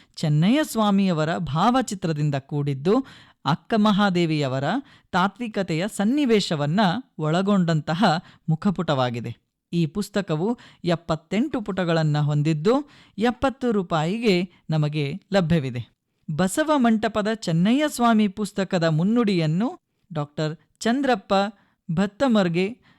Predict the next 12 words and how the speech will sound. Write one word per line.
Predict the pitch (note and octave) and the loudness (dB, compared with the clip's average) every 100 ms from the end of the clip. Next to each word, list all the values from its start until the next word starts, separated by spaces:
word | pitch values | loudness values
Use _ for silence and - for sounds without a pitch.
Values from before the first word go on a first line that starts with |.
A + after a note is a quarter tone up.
| _ - | _ -6
ಪ್ರಾಂಶುಪಾಲರು, | F3+ G#3+ A#3+ A#3+ G#3 F3+ E3 E3 - _ _ - | -2 0 -2 0 2 4 2 0 -8 _ _ -14
ಶ್ರೀ | - F#3+ F#3 - - | -2 0 -2 -6 -8
ಚಂದ್ರಪ್ಪ | G3 G3+ A#3+ A#3+ C4+ A3 E3 G3+ | -2 2 2 2 2 2 0 -4
ಗೌರಶೆಟ್ಟಿ | F3 G#3 B3 - G3+ - F#3+ | 0 2 2 0 -2 -2 -6
ಪದವಿ | F#3+ - E3 F3+ B3+ | -6 -4 -2 0 -2
ಪೂರ್ವ | C#4+ A3+ F#3 F3 | -2 0 2 0
ಕಾಲೇಜು, | E3+ D#3 D#3 D#3 G3 C#4 _ _ _ | -2 -2 -2 -2 -4 -6 _ _ _
ಶ್ರೀ | - E3+ E3+ G3 - | -4 -2 -2 -6 -12
ಸಿದ್ಧಾರೂಢ | - D#3 E3+ A#3+ B3 F#3+ A#3 - _ - | -8 -2 2 2 2 2 2 -2 _ -4
ಮಠ, | E3+ G#3+ F3 E3 - _ E3+ | 0 2 2 0 -8 _ -4
ಬೀದರ್‌ರವರು | G#3 B3 B3+ E3+ D#3 A#3 G3+ A3+ _ - | -2 2 4 4 2 2 2 0 _ -4
ಬರೆದಿದ್ದಾರೆ. | D#3+ E3 D3+ C3 B2+ B2+ | 0 0 0 0 -2 -4